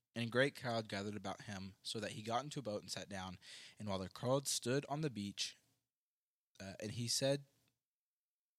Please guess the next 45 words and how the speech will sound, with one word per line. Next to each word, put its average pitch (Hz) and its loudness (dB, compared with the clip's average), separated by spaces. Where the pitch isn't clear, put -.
and 123 2
he 113 0
told 147 2
them 120 2
many 110 0
things 98 -2
in 107 -6
parables, 113 0
saying, 98 0
'A 110 -2
sower 160 4
went 120 0
out 113 -2
to - -4
sow, 90 2
and 117 0
he 110 0
sowed 139 6
some 175 0
seeds, 110 0
fell 123 4
along 107 0
the 107 -4
path, 110 0
and 107 -4
the 101 -2
birds 113 0
came 107 -4
and 104 -4
devoured 113 4
them. 95 -8
Other 160 6
seeds 113 2
fell 101 -2
on 95 -4
the 98 -4
rocky 127 2
ground, 95 -6
where 110 -4
they 101 -4
did 104 -2
not 160 0
have 127 2
much - 0
soil, 95 -2